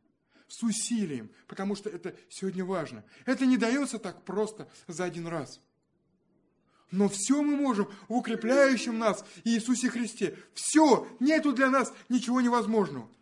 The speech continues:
Смотрите, что Павел пишет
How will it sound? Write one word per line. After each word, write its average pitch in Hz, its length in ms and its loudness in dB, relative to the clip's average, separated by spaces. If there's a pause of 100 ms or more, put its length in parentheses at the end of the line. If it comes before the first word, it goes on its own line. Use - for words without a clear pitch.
(460)
Смотрите, 262 540 2
что 254 340 2 (200)
Павел 277 540 8 (1000)
пишет 240 380 0